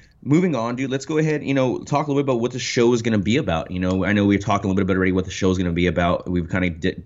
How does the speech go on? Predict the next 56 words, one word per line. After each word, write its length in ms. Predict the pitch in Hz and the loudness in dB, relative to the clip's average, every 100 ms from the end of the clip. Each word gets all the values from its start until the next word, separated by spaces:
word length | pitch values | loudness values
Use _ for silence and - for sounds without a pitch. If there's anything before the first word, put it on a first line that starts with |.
| - - 80 90 _ _ _ - | -18 -18 -16 -16 _ _ _ 0
dove 200 | 95 92 | 2 2
into 260 | 92 107 | 0 0
it, 100 | 104 | 0
but, 220 | 78 107 - - - - - | 0 -2 -6 -20 -20 -20 -4
you 140 | 113 | 0
know, 160 | 110 107 | 2 2
what 340 | 98 107 123 | 2 2 2
we're 200 | 120 120 | 2 0
gonna 120 | 120 | 0
be 140 | 110 101 | -2 -2
doing 340 | 95 101 104 | -2 -2 -2
and 80 | 95 | 0
what 120 | 98 | 0
we're 100 | 98 | -2
gonna 180 | - 104 | -2 -2
be 120 | 98 | -2
explaining 400 | 95 - 92 98 | -2 -2 -2 0
to 100 | 95 | -2
people, 340 | 104 92 87 | -2 -2 0
you 60 | 87 | 2
know, 160 | 90 85 | 2 2
our 120 | 82 | 2
races 440 | 85 101 101 95 | 2 0 0 -2
that 160 | 95 92 | 0 0
we 100 | 92 | 0
have 240 | 92 90 | 0 -2
coming 320 | - 92 90 | -4 -4 -2
up 140 | 90 - | -2 -2
this 240 | 87 - | -6 -2
year 340 | 95 92 87 87 - - - | 2 4 2 0 -12 -20 -8
and 220 | - 98 | -2 -2
some 260 | 87 104 98 | -2 0 0
of, 240 | 92 85 - | 0 -2 -2
you 120 | 98 | 0
know, 160 | 95 90 | 2 2
some 200 | - 104 | 2 2
of 80 | |
the 60 | 98 | 4
ideas 400 | 90 82 87 90 | 2 0 0 0
that 160 | 92 87 | 0 0
we're 140 | 90 | -2
gonna 140 | 90 | -2
pu-, 220 | 82 - - | -6 -8 -6
be 140 | 87 | -6
putting 260 | - 87 87 | -4 -2 0
out. 80 | |
Obviously, 300 | 82 95 92 | 2 0 0
we're 60 | 92 | -2
putting 180 | - 92 | 0 0
them 80 | 90 | 0
out 180 | 80 | -2
now. 460 | 87 92 87 82 80 - - - - | -2 0 0 -4 -8 -16 -20 -20 -8
Um, 300 | 90 87 80 | -4 -2 -2
but, 160 | 90 104 | 0 0
you 140 | 110 | 2
know, 340 | 110 101 - | 2 2 0